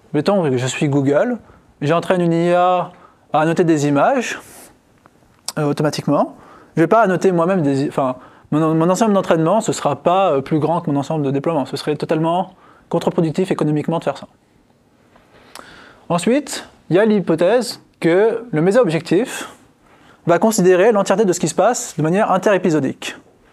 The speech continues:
et non pas juste sur un seul épisode. Ensuite, il y a l'hypothèse que l'I A est ce qu'on appelle situationally aware, et une sous-propri-, donc c'est quoi la situational awareness ?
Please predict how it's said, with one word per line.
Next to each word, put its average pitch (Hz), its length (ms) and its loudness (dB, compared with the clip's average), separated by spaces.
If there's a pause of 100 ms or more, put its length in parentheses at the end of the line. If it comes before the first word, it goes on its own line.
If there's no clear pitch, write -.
(280)
et 151 40 -2
non 170 140 0
pas 196 220 4
juste 190 240 0
sur - 200 -2
un 170 60 0
seul 170 160 0
épisode. 151 380 -2 (1120)
Ensuite, 240 300 0
il - 40 4
y - 20 4
a - 20 4
l'hypothèse 196 400 2
que 190 100 2
l'I 175 280 4
A 180 240 4 (800)
est 208 220 4
ce 240 80 -6
qu'on 185 80 2
appelle 202 280 2
situationally 196 540 0
aware, 147 560 0 (880)
et 160 180 2
une 180 200 2
sous-propri-, 202 480 0
donc 151 180 0
c'est 190 100 2
quoi 233 120 4
la 208 100 4
situational 170 460 0
awareness ? 151 600 0